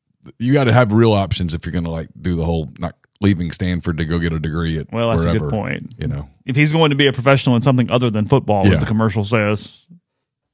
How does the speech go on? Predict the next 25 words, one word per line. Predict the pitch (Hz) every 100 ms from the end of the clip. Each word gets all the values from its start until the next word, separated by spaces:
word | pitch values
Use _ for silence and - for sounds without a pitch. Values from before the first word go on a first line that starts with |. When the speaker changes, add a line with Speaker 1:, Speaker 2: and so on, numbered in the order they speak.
| _
Speaker 2:
might | 113 104
wanna | 107
stay | - 117
with | 104
the |
Cardinal. | - 117 107 101 - - _ _ _ _ - _ -
Auburn | 170 233 254
and | 214
Arkansas, | 190 185 156 160 156 170
speaking | - 123 127 117
of | 120
the | 107
game | 113 127
we | 120
were | 110
mentioning | 117 - 101
a |
few | 117
minutes | 117 139 139
ago, | 127 135 139 131
Arkansas | 127 123 123 113 98
is | 107
a | 95
three-point | 90 135 180 - 185 180 -
favorite | - 165 151 - -